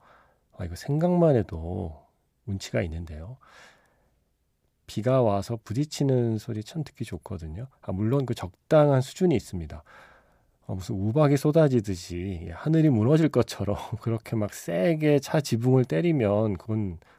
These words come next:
무섭죠. 예, 약간 좀 두렵기도 하고. 근데 적당한 빗소리가 차 지붕 그리고 차 유리에 와서 이렇게 살짝 닿는 그 느낌은, 어, 정말 좋죠. 그 사운드 정말 좋고,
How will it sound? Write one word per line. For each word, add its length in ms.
무섭죠. 720
예, 160
약간 400
좀 140
두렵기도 560
하고. 420
근데 100
적당한 760
빗소리가 760
차 180
지붕 500
그리고 520
차 240
유리에 320
와서 440
이렇게 580
살짝 380
닿는 500
그 80
느낌은, 800
어, 140
정말 300
좋죠. 400
그 100
사운드 380
정말 280
좋고, 540